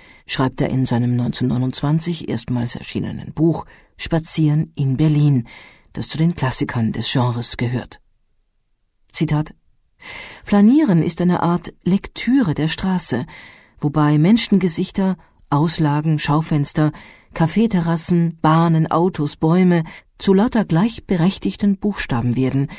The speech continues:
die zusammen Worte, Sätze und Seiten eines immer neuen Buches ergeben.“ Zitat Ende. Hessel schildert Berlin als eine Metropole im Wandel. Er betreibt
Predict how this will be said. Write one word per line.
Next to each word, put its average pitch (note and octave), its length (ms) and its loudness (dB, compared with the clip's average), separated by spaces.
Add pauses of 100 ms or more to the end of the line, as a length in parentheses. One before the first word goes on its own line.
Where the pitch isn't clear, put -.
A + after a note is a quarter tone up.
(440)
die C3+ 100 -4
zusammen F3+ 680 2 (380)
Worte, A3+ 500 -2 (360)
Sätze G3 540 0
und D#3 240 -2
Seiten F#3 580 2 (340)
eines F#3+ 260 2
immer A#3+ 300 2
neuen F3+ 440 4
Buches G#3+ 440 -2
ergeben.“ D3 480 -2 (680)
Zitat C#3+ 360 -2
Ende. B2+ 260 -2 (1700)
Hessel A#3+ 520 0
schildert E3+ 440 0
Berlin D#3+ 420 2
als D3 260 -2
eine D#3 180 2
Metropole E3+ 840 -2
im F3+ 240 2
Wandel. B2+ 320 0 (1000)
Er E3 80 2
betreibt F3+ 540 -4